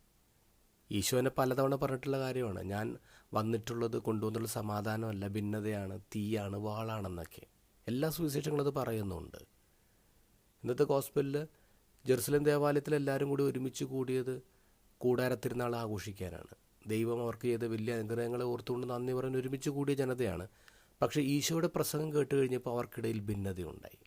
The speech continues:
ഈശോ ഹോം ടൗണിൽ ആദ്യത്തെ പ്രസംഗം നടത്തുമ്പോൾ ആൾക്കാർ അത്ഭുതപ്പെടുന്നുണ്ട്. പിന്നീട് രണ്ട് വിജാതിരെ രക്ഷപ്പെട്ട കഥ ഈശോ പറഞ്ഞു കഴിഞ്ഞപ്പോൾ അവർ വയലൻ്റായിട്ട് ഈശോനെ ഒരു മലയുടെ മുകളിലേക്ക് തള്ളിയിട്ട്, ഏഹ്, കൊല്ലാൻ വേണ്ടി കൊണ്ടുപോകുന്നു.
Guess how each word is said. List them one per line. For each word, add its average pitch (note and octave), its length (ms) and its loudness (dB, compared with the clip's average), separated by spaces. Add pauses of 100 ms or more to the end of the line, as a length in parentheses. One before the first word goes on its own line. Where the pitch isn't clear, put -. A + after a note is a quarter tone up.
(880)
ഈശോ C#3 200 2
ഹോം D3 320 4
ടൗണിൽ D#3+ 220 6
ആദ്യത്തെ C3+ 340 2
പ്രസംഗം C#3+ 380 0
നടത്തുമ്പോൾ B2+ 400 -2
ആൾക്കാർ B2+ 200 -4
അത്ഭുതപ്പെടുന്നുണ്ട്. G#2 760 -4 (840)
പിന്നീട് D3+ 500 2
രണ്ട് C#3 280 2
വിജാതിരെ C3+ 500 2
രക്ഷപ്പെട്ട C3+ 500 -2
കഥ C3+ 240 -2
ഈശോ B2+ 320 -2
പറഞ്ഞു B2 200 -2
കഴിഞ്ഞപ്പോൾ B2+ 440 -2 (480)
അവർ B2 280 2
വയലൻ്റായിട്ട് C3 760 0
ഈശോനെ A#2+ 320 -2
ഒരു A#2+ 100 -2
മലയുടെ A2+ 280 -2
മുകളിലേക്ക് G#2+ 640 -4
തള്ളിയിട്ട്, G2+ 560 -4 (400)
ഏഹ്, G2 200 -6
കൊല്ലാൻ G2 360 -4
വേണ്ടി F#2+ 220 -6
കൊണ്ടുപോകുന്നു. F2 560 -10